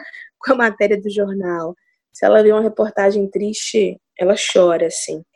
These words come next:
E a gente conversa muito sobre o que significa ser uma mulher negra hoje. Ela tem memórias muito duras da infância, da adolescência, do racismo que ela sofreu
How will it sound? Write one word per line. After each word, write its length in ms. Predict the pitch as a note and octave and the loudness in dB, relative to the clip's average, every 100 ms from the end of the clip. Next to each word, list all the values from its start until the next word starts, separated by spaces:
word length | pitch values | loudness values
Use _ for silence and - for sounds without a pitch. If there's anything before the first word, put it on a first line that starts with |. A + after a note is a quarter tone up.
| - | 4
E 40 | |
a 40 | A#3 | 4
gente 220 | B3+ - | 4 -2
conversa 480 | - B3+ B3+ - B3+ | 0 2 2 0 0
muito 340 | A3 A3+ A3+ | 2 2 2
sobre 160 | A#3 A3+ | 0 0
o 20 | |
que 60 | - | -2
significa 440 | A3+ A3+ A3 A3+ | 0 0 2 0
ser 200 | A3+ A3 | 2 0
uma 140 | A3 | 2
mulher 340 | A3 A3 G#3+ A3 | 2 4 4 4
negra 440 | G#3 G3 G3+ G#3 | 4 4 4 4
hoje. 460 | G3 F3+ F3 E3+ F3 _ - | 4 4 2 -4 -10 _ -4
Ela 400 | F#3 F#3 F3 F#3+ | 0 0 -2 -2
tem 140 | G3 F#3+ | 2 4
memórias 760 | F#3+ F3+ F3+ F3+ F3+ F3 - | 6 6 4 6 6 4 -2
muito 340 | F#3+ G#3+ A3 | 0 0 0
duras 520 | G3+ F#3 G3+ G#3+ F3+ F3+ | 2 4 8 8 6 6
da 100 | F3+ | 2
infância, 540 | F3+ - F#3+ G3 G3 | 2 2 4 4 4
da 60 | F3 | 4
adolescência, 680 | F3 F3 F3 - F#3+ G3+ | 4 4 0 0 0 2
do 120 | F#3 F#3+ | 2 0
racismo 540 | F3+ F3+ - F#3+ - - | 0 -2 2 2 2 -4
que 80 | |
ela 100 | G3 | -2
sofreu 560 | F#3+ F#3 - F#3 G3 | 0 0 2 6 6